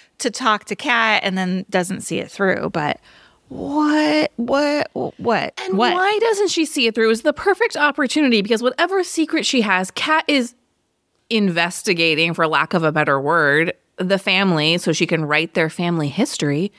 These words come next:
Speaker 2: Why not give her an accurate picture of what she's looking at?
Speaker 1: I don't know. Maybe she's, "Here I am. I'm gonna tell her about time traveling,"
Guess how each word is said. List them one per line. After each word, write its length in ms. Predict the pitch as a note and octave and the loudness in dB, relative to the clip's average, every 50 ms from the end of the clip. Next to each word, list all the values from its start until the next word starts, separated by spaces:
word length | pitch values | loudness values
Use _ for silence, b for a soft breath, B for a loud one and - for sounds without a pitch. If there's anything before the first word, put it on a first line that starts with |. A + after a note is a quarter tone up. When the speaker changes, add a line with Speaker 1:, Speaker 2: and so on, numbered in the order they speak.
| b b b b b | b b b b b
Speaker 2:
Why 280 | - D#3+ E3+ G3+ A3+ C4 | -6 -2 0 2 2 2
not 240 | C#4 C#4+ C#4 G#3 F3 | 2 2 0 0 0
give 180 | G3+ C4+ C4 | -2 -2 0
her 140 | C4+ C4 B3 | 2 2 2
an 100 | A#3 A#3 | 2 0
accurate 500 | B3 B3 B3 B3 - - B3+ B3+ G3+ A3 | 0 0 -2 -2 -2 -2 0 0 0 0
picture 320 | C#4 - - - - E4 B3+ | 0 -2 -2 0 0 2 2
of 100 | A3+ G#3+ | 2 2
what 160 | A#3 A3+ - | 0 0 0
she's 200 | - C4 A#3 G3+ | 2 2 2 2
looking 320 | G#3 C#4 G#4+ - F#4+ G#3+ F3+ | 2 2 2 2 2 2 2
at? 240 | C3+ - - - b b b b b b b b b - | 2 0 -4 -8 b b b b b b b b b 0
Speaker 1:
I 80 | C4 B3+ | 2 4
don't 180 | B3 A3+ G3+ | 4 4 4
know. 200 | G#3+ C4 D#4+ D4 | 4 4 4 4
Maybe 380 | A3 G#3 G#3 G#3+ A3 A#3 A3+ A3+ | 4 4 4 4 4 2 2 2
she's, 500 | - - A3 G#3 G3+ G3+ G3 F#3+ F#3 - | 0 0 0 0 2 2 2 0 0 -4
"Here 280 | - A3 - B3+ C4+ C#4 | -8 -8 -6 -4 -2 -2
I 60 | C4 | -2
am. 240 | C4 C#4 D4 C#4 B3+ | -2 0 0 2 2
I'm 60 | G#3+ | 2
gonna 100 | G3+ G#3 | 2 2
tell 140 | G#3 - B3 | 0 0 0
her 40 | A3 | 2
about 260 | G#3+ G#3+ G3+ F#3+ - | 2 2 2 2 0
time 280 | - G3 A3+ B3 C#4 D4+ | -2 0 0 0 0 0
traveling," 640 | B3 B3 G3 G3+ F#3+ G3 G3 G3 G3 G3 G3 G3+ | 0 0 0 0 0 0 -2 -2 0 0 -2 -4